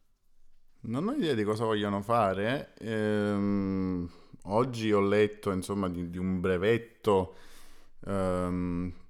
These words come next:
per un MacBook, ehm,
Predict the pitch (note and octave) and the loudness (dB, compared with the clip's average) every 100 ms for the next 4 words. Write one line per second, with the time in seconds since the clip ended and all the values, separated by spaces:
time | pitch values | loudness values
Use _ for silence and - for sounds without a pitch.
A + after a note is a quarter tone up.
0 | - - - - - - - G2+ G2+ G#2 | -20 -20 -20 -20 -18 -16 -8 0 2 4
1 | A2 A#2 A2+ G#2 - G#2+ G#2 G#2 G#2 G2+ | 2 -2 -4 -2 0 2 4 4 4 4
2 | G2 G2 G2 F#2+ F#2+ F#2 F#2 F#2 D#2+ C#2 | 4 2 2 0 -2 -2 -4 -4 -6 -8
3 | C2 | -10